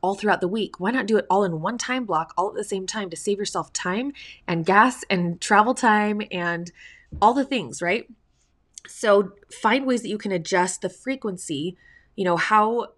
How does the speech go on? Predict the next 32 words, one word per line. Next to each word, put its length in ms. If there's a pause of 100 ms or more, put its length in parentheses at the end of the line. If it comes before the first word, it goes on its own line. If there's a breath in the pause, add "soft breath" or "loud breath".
(140)
how 140
much 300
you're 100
doing, 280
how 180
often 300
you're 120
doing 260
it, 160
when 160
you're 120
doing 240
it, 140
all 100
those 200
sorts 200
of 80
things. 360 (100)
Um, 240
that's 180
something 220
you 100
can 80
put 160
in 120
the 60
second 280
column. 260
And 200
then 260
third 640
is 360